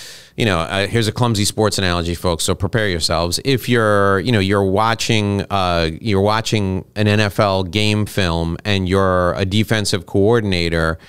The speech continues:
you can, you can watch the plays that the offense that you're gonna play is running, and even though the plays to the,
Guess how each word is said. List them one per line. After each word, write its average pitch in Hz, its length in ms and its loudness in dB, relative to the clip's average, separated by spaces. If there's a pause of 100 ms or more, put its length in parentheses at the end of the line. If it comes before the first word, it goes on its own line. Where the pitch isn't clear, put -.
(300)
you 131 140 2
can, 101 400 -2
you 131 100 0
can 107 280 0
watch 107 420 0
the 107 80 -2
plays 104 480 0
that 92 140 -2
the 95 100 -2
offense 95 460 0
that 90 100 -2
you're 87 140 -4
gonna 90 140 -2
play 95 380 0
is 92 280 -4
running, 101 480 0
and 98 280 -2
even 123 280 4
though 110 120 6
the 92 120 0
plays 104 460 0
to 101 140 -2
the, 87 280 0